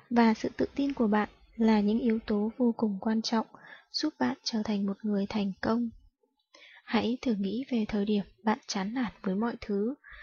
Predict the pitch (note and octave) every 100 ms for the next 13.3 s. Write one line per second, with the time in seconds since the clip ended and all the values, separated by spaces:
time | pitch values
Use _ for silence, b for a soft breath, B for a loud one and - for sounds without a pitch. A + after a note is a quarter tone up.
0 | B B C4+ C#4 B3+ A#3+ G#3 F#3 G3+ -
1 | - - G#3+ G3 - D4+ - A3+ - G#3+
2 | F#3+ - A3+ A#3 - B B B B3 A#3
3 | G#3+ G#3 - D#4 C4+ A#3 - B3 A#3 A#3
4 | B3+ D#4+ - A#3+ A3+ A3+ A#3 A3+ A3 G#3+
5 | G#3 _ B B B - F#3+ G#3 A#3 B3+
6 | C#4 - G#3+ G3 G3+ C#4+ b b - A#3
7 | A3+ - A#3 - G#3+ G#3 A3 B3+ B3+ B3+
8 | B3+ G3+ F#3+ - - C4 G3 G#3 C4+ C4
9 | - G3 - G3+ F#3+ - G#3+ G#3+ G#3 G#3
10 | A3+ C#4 B3 A3+ G#3+ - G#3 F#3+ - B
11 | B B B - A#3+ A3 B3 A#3+ - G#3
12 | G#3+ C4+ C4+ A#3+ G#3 G3+ - G#3 G3+ G#3+
13 | A#3+ A#3+ G#3+